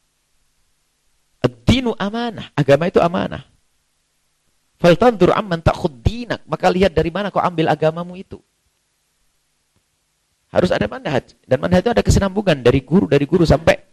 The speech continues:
Nabi sallallahu alaihi wasallam. Memahami Al-Quran bukan dengan akal-akalan, tapi harus ada metodologi. Ada manhaj, ada cara yang sudah dikukuhkan para ulama.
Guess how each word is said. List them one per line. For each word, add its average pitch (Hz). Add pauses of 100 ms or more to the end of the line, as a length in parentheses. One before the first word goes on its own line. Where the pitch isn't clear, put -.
(100)
Nabi 147
sallallahu 147
alaihi -
wasallam. - (1800)
Memahami 196
Al-Quran 196
bukan 165
dengan 151
akal-akalan, 160
tapi 165
harus 180
ada -
metodologi. 214 (1300)
Ada 160
manhaj, 208
ada 156
cara 233 (1120)
yang 151
sudah 165
dikukuhkan 214
para 156
ulama. 131